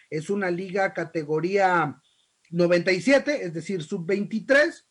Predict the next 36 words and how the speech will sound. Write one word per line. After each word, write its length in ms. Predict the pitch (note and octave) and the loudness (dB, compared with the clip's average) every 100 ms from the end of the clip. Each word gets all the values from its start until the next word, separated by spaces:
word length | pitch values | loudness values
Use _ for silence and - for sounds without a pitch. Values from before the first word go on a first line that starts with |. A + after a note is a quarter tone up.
| _ | _
veinticuatro 580 | A#2+ A#2 A#2+ - D3 D#3 | -18 -18 -14 -6 -4 -4
años 220 | E3 C#3+ | -4 -6
que 100 | - | -8
van 160 | C3+ C#3+ | -8 -8
a 40 | |
cumplir 380 | C#3+ C3 C#3 D3+ | -8 -12 -10 -10
durante 440 | C#3 C3 A#2+ C#3+ D3 | -8 -10 -10 -8 -8
este 420 | - D#3+ C3+ A#2+ - - | -6 -4 -4 -6 -18 -20
dos 220 | - D3+ D3+ | -4 -2 0
mil 220 | F3 F#3 | 0 2
veintiuno, 640 | A3 A3+ C4 B3 C#4 E4 _ - _ _ _ | 2 2 2 4 2 -2 _ -20 _ _ _
y 140 | G3 D#3+ | -10 0
que 140 | A3+ | 2
solamente 460 | B3+ C#4+ C#4 C#4 G#3+ | 4 4 4 2 2
puede 200 | C4 C4+ | 4 4
registrar 480 | A#3+ F#3+ - B3 | 2 -4 0 2
a 140 | A#3 G#3+ | 4 2
ocho 260 | B3+ D#4 | 2 2
mayores 640 | E4 D#4+ E4 D4 E4+ - _ | 2 2 2 2 -2 -8 _
de 180 | - D3 | -6 -2
esa 180 | F3 A3+ | -2 0
edad 280 | A3+ B3+ C4+ _ | 0 -2 -4 _
y 140 | G#3+ D#3+ | -10 -2
to-, 180 | G3+ G3+ | 0 0
y 120 | F3+ | 0
solamente 480 | G3 G#3+ A3+ A3 A#3 | 0 2 0 0 -4
puedes 280 | - G#3 G3 | -4 -4 -4
utilizar 560 | F3+ E3 D#3+ G3+ - | -6 -6 0 -2 -2
a 160 | - E3 | -4 -6
cinco 640 | D#3+ B3+ B3+ G#3+ B3 C4+ _ _ _ | 0 0 0 0 -2 -2 _ _ _
durante 580 | _ C3+ E3 D#3 D3+ E3+ | _ 2 2 2 -2 0
los 220 | E3 E3+ | 0 0
partidos. 680 | - A#3 A#3 E4 A3+ C3+ - _ _ _ _ _ _ _ | 0 -2 2 2 2 -2 -8 _ _ _ _ _ _ _
Bueno, 420 | C#3+ F3+ D#3 A#2 | 0 0 0 0
pues 180 | E3+ F3+ | 2 2
resulta 680 | G#3 F#3+ C#4+ E3+ G#3+ D#4 | 2 2 0 0 -2 -2